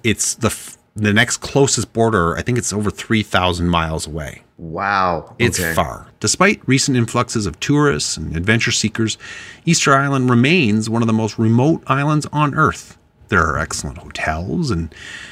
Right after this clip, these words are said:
Speaker 1: even an airport that connects the island with the outside world. Yet, the mystery of the place remains.
Speaker 2: I can only imagine how expensive it is to
Speaker 1: Oh
Speaker 2: fly
Speaker 1: my God,
Speaker 2: there.
Speaker 1: can you imagine?
Speaker 2: Can you imagine?
Speaker 1: Well, it'd have to be, and they're all charter flights, right?
Speaker 2: Yeah,
Speaker 1: So
Speaker 2: yeah, my God.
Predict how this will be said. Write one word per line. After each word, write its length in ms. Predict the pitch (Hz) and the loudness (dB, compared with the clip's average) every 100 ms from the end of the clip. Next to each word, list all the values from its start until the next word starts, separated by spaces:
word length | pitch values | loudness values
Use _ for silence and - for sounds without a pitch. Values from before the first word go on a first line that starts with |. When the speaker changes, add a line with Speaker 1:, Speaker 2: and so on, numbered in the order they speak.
| - - | -18 0
Speaker 1:
even 260 | 113 98 | 2 4
an 120 | 90 | 4
airport 560 | 90 92 90 - 117 - | 4 4 2 0 -2 -2
that 100 | - | -6
connects 300 | 92 87 - | -4 -4 0
the 100 | 92 | 0
island 260 | 87 90 85 | 0 -2 -2
with 120 | 82 | 0
the 100 | 92 | -2
outside 500 | - - 87 82 87 | -2 -2 -2 -2 0
world. 220 | 101 85 | 0 0
Yet, 500 | 95 131 143 - - _ _ _ _ _ | 2 2 0 -4 -12 _ _ _ _ _
the 80 | 85 | -4
mystery 320 | 85 - - | -4 -2 -4
of 80 | 123 | -4
the 80 | - | -6
place 480 | - 76 76 - - - | -6 -4 -4 -8 -12 -2
remains. 720 | 107 127 131 71 - - - _ _ - | 2 4 4 2 -6 -8 -10 _ _ -2
Speaker 2:
I 60 | 120 | 0
can 180 | 123 - | 2 2
only 320 | 123 147 165 | 2 4 4
imagine 960 | - 120 117 110 107 123 127 101 87 67 | 4 2 4 4 4 2 2 0 0 0
how 180 | 92 | -2
expensive 560 | 90 - - 104 104 101 | 0 -2 0 -2 0 0
it 80 | 90 | 0
is 160 | 87 | -2
to 100 | - | -2
Speaker 1:
Oh 60 | 95 | -2
Speaker 2:
fly 80 | 85 | 0
Speaker 1:
my 60 | 87 | 0
God, 80 | |
Speaker 2:
there. 160 | 82 78 | 0 -2
Speaker 1:
can 120 | - | 0
you 140 | 98 104 | 2 2
imagine? 640 | 71 - - 80 73 87 | 0 -6 -10 -10 -10 -4
Speaker 2:
Can 180 | 160 165 | 0 2
you 160 | 240 | 2
imagine? 600 | 208 190 160 175 - - | 2 4 4 2 0 2
Speaker 1:
Well, 100 | 156 | 4
it'd 80 | 127 | 6
have 120 | 135 | 4
to 60 | 147 | 4
be, 160 | 131 - | 2 2
and 180 | 117 | 2
they're 100 | 110 | 4
all 140 | 98 90 | 2 0
charter 380 | - 98 92 85 | 0 2 2 -2
flights, 440 | - 55 - - | -6 -10 -10 -8
right? 140 | 80 | -2
Speaker 2:
Yeah, 280 | 104 104 95 | 0 2 0
Speaker 1:
So 240 | 90 82 80 | 0 0 0
Speaker 2:
yeah, 220 | 90 76 | -2 -4
my 200 | 92 82 | -4 -6
God. 480 | - 90 87 85 | -6 -6 -4 -6